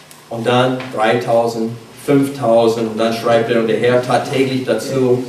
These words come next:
die, die errettet werden sollten. Und dann sieht man immer wieder, immer wieder, komplett durch die Apostelgeschichte, achte auf,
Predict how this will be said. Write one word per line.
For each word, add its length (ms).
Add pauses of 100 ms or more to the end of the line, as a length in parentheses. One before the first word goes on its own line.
(140)
die, 100
die 120
errettet 400
werden 260
sollten. 480 (280)
Und 140
dann 240
sieht 260
man 220
immer 560
wieder, 460
immer 480
wieder, 240
komplett 640
durch 200
die 80
Apostelgeschichte, 1000
achte 280
auf, 180